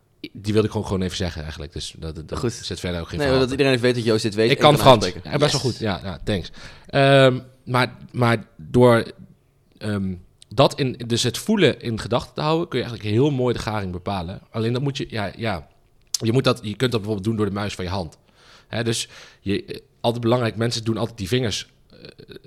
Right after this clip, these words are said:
Speaker 1: los, zeg maar, over elkaar
Speaker 2: Mhm.
Speaker 1: heen. Het, eh, het trucje zit hem echt in, eh, welke vinger match met
Speaker 2: Ja,
Speaker 1: je
Speaker 2: dus
Speaker 1: duim.
Speaker 2: wat je dan doet, is je doet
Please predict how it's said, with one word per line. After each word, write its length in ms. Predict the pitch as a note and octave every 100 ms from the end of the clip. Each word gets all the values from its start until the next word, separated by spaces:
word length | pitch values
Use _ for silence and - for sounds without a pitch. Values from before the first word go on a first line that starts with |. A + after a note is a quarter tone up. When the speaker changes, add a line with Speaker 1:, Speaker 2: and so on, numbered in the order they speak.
| -
Speaker 1:
los, 360 | A2 A#2+ -
zeg 100 | A2
maar, 140 | G2+ F#2
over 200 | G#2 G2
elkaar 180 | G#2+
Speaker 2:
Mhm. 80 | A2+
Speaker 1:
heen. 140 | B2 D#3+ - - _ _ -
Het, 220 | A2+ -
eh, 100 | F#2+
het 180 | - B2+
trucje 240 | F#3+ G#3+
zit 140 | F#3 C#3+
hem 120 | C3
echt 360 | - F3+ - - -
in, 340 | C3 B2 A#2
eh, 300 | - A2 A2 G2+
welke 280 | A#2 D#3+ C3
vinger 460 | - C#3 B2+ B2 - _
match 420 | - A2 C3 C#3 A#2
met 120 | A2+
Speaker 2:
Ja, 60 |
Speaker 1:
je 60 | A2
Speaker 2:
dus 80 | G#2+
Speaker 1:
duim. 80 | G#2
Speaker 2:
wat 80 | C3+
je 60 |
dan 120 | B2
doet, 140 | A#2+ E3
is 100 | D#3
je 80 | C3
doet 240 | C3 -